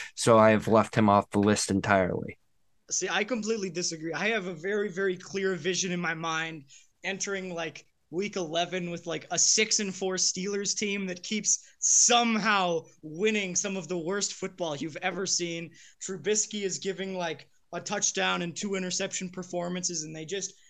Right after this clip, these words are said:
Speaker 2: keep winning, and that will remain, keep him in the slot. I, I don't feel very confident in, in Kenny Pickett as a starter option right now. Uh, and I think we're gonna see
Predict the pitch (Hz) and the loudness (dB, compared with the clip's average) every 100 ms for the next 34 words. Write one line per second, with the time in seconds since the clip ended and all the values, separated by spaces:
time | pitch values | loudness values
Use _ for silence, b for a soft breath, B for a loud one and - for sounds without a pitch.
0 | _ - 220 214 - 151 185 196 151 135 | _ -6 0 0 -2 -4 -2 0 -2 -6
1 | 135 B - 170 147 185 190 185 180 - | -10 B -8 -6 -2 -2 -2 -6 -8 -14
2 | 175 190 175 190 202 - - 208 214 190 | -6 -4 -2 -4 -6 -10 -4 -4 -2 -6
3 | 175 180 190 175 - - 175 151 151 165 | -6 -6 -4 -4 -4 -4 -2 -2 -4 -6
4 | 156 165 202 190 - - - - - 190 | -6 -4 -4 -6 -10 -12 -12 -12 -6 -4
5 | 180 180 175 175 160 139 175 170 160 165 | -2 -4 -4 -4 -6 -4 -6 -4 -6 -8
6 | 160 147 165 160 156 180 165 156 _ - | -10 -8 -6 -6 -4 -6 -4 -8 _ -8
7 | 151 147 147 - 160 156 151 147 147 175 | -6 -4 -4 -4 -4 -6 -6 -6 -6 -8
8 | 156 170 180 196 214 214 _ _ _ _ | -6 -6 -4 -4 -4 -8 _ _ _ _
9 | 139 135 131 139 165 190 180 180 180 180 | -10 -8 -10 -10 -8 -8 -6 -6 -4 -4
10 | - 190 185 | -4 -4 -6